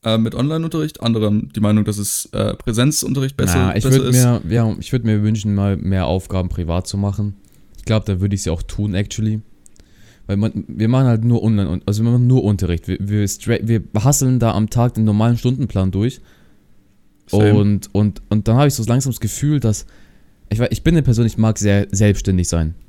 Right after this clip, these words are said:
Speaker 2: Ne? Ich, ich mag einfach dieses Kontrolle haben über Sachen, die ich machen will.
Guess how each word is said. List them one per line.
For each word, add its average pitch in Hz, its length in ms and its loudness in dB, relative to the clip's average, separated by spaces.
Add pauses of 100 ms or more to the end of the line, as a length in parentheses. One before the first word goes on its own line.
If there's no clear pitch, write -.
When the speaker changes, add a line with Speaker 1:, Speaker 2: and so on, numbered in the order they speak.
(260)
Speaker 2:
Ne? 107 300 0 (180)
Ich, - 200 -14
ich - 120 -14 (460)
mag 110 280 2
einfach 107 180 2
dieses 98 480 0 (300)
Kontrolle 107 580 4
haben 95 340 2
über 95 260 2
Sachen, 95 300 0
die 87 120 -4
ich 92 140 -4
machen 85 360 -2
will. 85 220 0